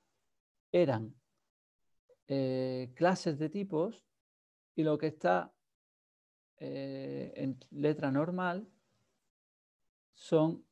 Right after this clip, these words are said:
los, la, los tipos de datos, ¿vale? Entonces, la clase, clase de tipo de datos, la clase num,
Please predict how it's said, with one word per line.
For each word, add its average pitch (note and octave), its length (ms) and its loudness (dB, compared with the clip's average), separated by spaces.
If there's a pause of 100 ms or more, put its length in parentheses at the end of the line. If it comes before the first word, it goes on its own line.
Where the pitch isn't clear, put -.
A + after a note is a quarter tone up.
los, C#3+ 380 -4 (540)
la, D3+ 280 0
los - 340 -4 (400)
tipos D#3+ 420 0
de C#3 100 0
datos, A#2+ 340 -4 (580)
¿vale? C3+ 200 -12
Entonces, C3+ 360 -8
la A#2 160 -4
clase, D3+ 500 -4 (120)
clase D#3+ 320 -4
de D3+ 140 2
tipo D#3 220 -4
de D3+ 60 0
datos, D#3 160 -4
la C3 80 -4
clase D3+ 260 -6
num, G3 320 -2